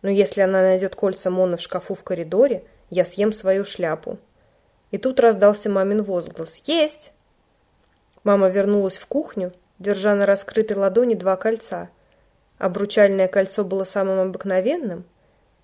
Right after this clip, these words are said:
зато на помолвочном сверкал бриллиант размером с глазное яблоко. «О боже!» воскликнул мистер Беркет. «Но как, скажите на милость?» «Я помолилась святому Антонию».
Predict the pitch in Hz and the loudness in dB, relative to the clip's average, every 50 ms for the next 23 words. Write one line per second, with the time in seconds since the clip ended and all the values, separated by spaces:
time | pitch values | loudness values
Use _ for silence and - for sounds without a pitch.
0 | _ _ _ - 208 233 226 220 262 247 247 233 226 240 233 226 240 269 294 262 | _ _ _ 0 2 4 6 6 6 6 6 4 4 4 4 6 4 4 4 2
1 | 214 214 - - 196 190 - - 190 196 - - 220 214 208 202 214 208 208 202 | -2 -6 -6 -6 -8 -8 -6 -6 -8 -8 -2 0 0 0 2 0 0 0 2 4
2 | 220 247 269 247 - 185 190 185 196 196 190 190 190 185 190 180 202 202 202 196 | 4 2 2 2 2 2 2 2 2 0 0 0 0 -2 -2 2 2 2 2 2
3 | 202 196 196 202 208 214 185 - - 170 175 175 - - 202 - _ _ _ _ | 0 0 0 0 0 0 -2 -2 -2 -6 -8 -8 -10 -12 -14 -14 _ _ _ _
4 | _ _ _ _ _ _ _ _ _ _ _ _ _ _ _ _ - - 302 240 | _ _ _ _ _ _ _ _ _ _ _ _ _ _ _ _ 6 6 6 8
5 | 226 240 226 220 214 214 220 226 220 - _ _ - 208 214 208 - - 214 208 | 8 8 8 8 8 4 -2 -2 -4 -8 _ _ -2 -2 -2 -2 -2 -6 -8 -4
6 | - 220 208 202 202 202 208 - - - 196 185 202 190 185 190 - 190 - - | -2 0 0 2 2 0 -2 -2 -4 -4 0 2 2 2 2 0 -6 -12 -12 -12
7 | - _ _ _ _ _ _ _ _ 220 220 226 220 - - 349 349 269 - - | -20 _ _ _ _ _ _ _ _ 2 2 2 2 4 4 6 6 6 2 0
8 | - - - 220 220 233 294 269 - - 208 202 214 226 262 262 233 185 175 175 | -8 -8 -4 -4 -2 -2 -2 -4 -2 -2 0 0 2 2 2 2 0 0 -2 -4
9 | - - - _ _ _ _ _ _ _ _ _ _ _ _ - - _ - 180 | -6 -12 -20 _ _ _ _ _ _ _ _ _ _ _ _ -20 -20 _ 0 2
10 | 202 190 196 202 196 190 185 185 180 185 180 180 175 175 - - 180 175 - 190 | 2 2 4 0 0 2 2 2 2 2 0 0 -2 -4 -6 -12 -8 -2 0 0
11 | 185 180 170 170 170 165 165 196 196 180 165 170 - - 208 | 0 0 -2 -4 -4 -4 -2 0 0 0 0 -2 -6 -10 -12